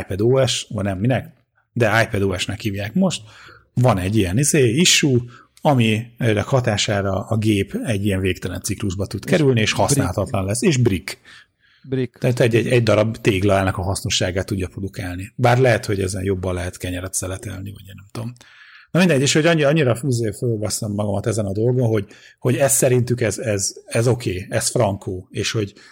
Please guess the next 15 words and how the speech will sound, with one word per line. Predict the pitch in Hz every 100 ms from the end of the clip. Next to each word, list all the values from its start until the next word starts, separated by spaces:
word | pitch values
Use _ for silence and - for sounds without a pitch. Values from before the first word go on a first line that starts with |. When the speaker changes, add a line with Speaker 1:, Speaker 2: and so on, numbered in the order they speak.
| - - _ _
Speaker 1:
hogy | - 113 104 110 - -
há, | - - 160
há, | 139 127
há, | 147 185 139
tudod, | 165 131 143
röhögnek | 143 123 107 113
a |
markukba, | 104 160 - 180 135 139
hogy | 120 147
áhá, | 160 139 139
nem | 131 131
magáncég | 127 113 120 - 110 110
vette, | 110 - 107 107 110 123 - - _ _ -
izé, | 127 110 104 110 -
megszoptad. | 127 117 113 - - 104 101 -